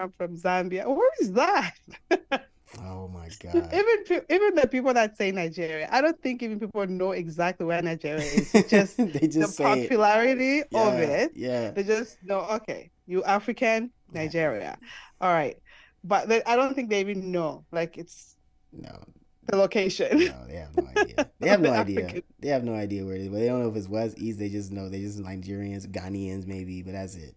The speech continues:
Speaker 2: That's, yeah.
Speaker 1: What, um, eh,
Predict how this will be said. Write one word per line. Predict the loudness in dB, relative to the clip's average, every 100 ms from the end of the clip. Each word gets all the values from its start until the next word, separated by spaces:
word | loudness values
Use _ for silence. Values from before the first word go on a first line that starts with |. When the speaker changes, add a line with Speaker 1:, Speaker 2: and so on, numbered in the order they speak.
| -18
Speaker 2:
That's, | -18 -18 -20 _ _ _ _ _ _ _ _ _ -20 _ -16
yeah. | -14 -14 -8
Speaker 1:
What, | -2 2 2 2 0
um, | 4 4 2
eh, | -2